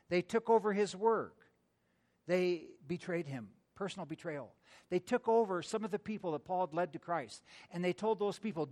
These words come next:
you know, "Don't, don't listen to Paul anymore. We're the leaders, not Paul. You know, Paul's not that good. Look, he's in prison. He's in prison, you know." Uh, a-, a-, and they planted gossip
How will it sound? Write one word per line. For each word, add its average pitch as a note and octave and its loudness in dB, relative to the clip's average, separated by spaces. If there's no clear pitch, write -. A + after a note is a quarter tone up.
you G3 -4
know, F#3+ -2
"Don't, A3 2
don't A3+ 0
listen G#3+ 4
to D#3+ -8
Paul F#3 2
anymore. C3+ 0
We're G#3+ 6
the F#3 2
leaders, D#3+ 0
not G3 0
Paul. B2 -4
You D3+ -6
know, D#3+ 2
Paul's G3+ 2
not G3 2
that F3 2
good. F3 4
Look, G3 -2
he's G#3+ 0
in F#3+ 0
prison. D3+ 0
He's G3+ -2
in F3+ -4
prison, D#3+ -2
you B2+ -4
know." C#3+ 0
Uh, D#3 -2
a-, F3 -2
a-, F3+ -4
and F#3 -2
they F#3 2
planted F#3+ -4
gossip F#3+ 0